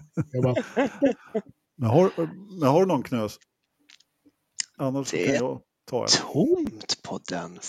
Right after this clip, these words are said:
Speaker 3: fronten egentligen.
Speaker 1: Jag har
Speaker 3: Jag har haft andra veckor som jag har definitivt, det här är veckans Verstappen, det är så självklart.
Speaker 2: Ja.
Speaker 3: Men den här veckan tycker jag har varit
Speaker 2: Men,
Speaker 3: rätt.
Speaker 2: eh,
Speaker 3: Men vi
Speaker 2: man
Speaker 3: kan ge till en mekaniker i Henrik Motorsport.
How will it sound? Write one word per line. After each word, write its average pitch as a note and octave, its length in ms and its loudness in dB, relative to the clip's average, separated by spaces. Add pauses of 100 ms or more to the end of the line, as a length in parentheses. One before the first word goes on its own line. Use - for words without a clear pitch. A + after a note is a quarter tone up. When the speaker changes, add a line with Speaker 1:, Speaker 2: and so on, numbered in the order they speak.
(340)
Speaker 3:
fronten A2+ 960 -10
egentligen. A#2 300 -6
Speaker 1:
Jag A#2+ 120 2
har C3 120 6
Speaker 3:
Jag B2+ 60 6
har A#2+ 60 8
haft - 180 6
andra D3+ 400 10
veckor A3 360 6
som A#2 200 0
jag A2 80 2
har G2 480 0
definitivt, A2 800 2
det A#2 80 0
här A2 160 4
är F#2 80 -2
veckans - 380 -10
Verstappen, - 320 -10
det G#2 40 0
är G2+ 40 0
så G2+ 120 0
självklart. G2+ 500 -6
Speaker 2:
Ja. C3 140 2
Speaker 3:
Men - 100 -2
den C#3 120 2
här B2 180 0
veckan G#3 280 0
tycker - 220 -4
jag A2 60 2
har A#2 80 0
varit A2 100 -6
Speaker 2:
Men, G#2+ 120 -2
Speaker 3:
rätt. - 400 -4
Speaker 2:
eh, D3+ 40 -6
Speaker 3:
Men D3 200 6
vi F3 60 8
Speaker 2:
man - 80 8
Speaker 3:
kan F3 180 6
ge E3+ 120 10
till - 200 2
en D#3+ 160 6
mekaniker C#3+ 720 0
i G2+ 340 -4
Henrik G#2 400 -4
Motorsport. - 480 -6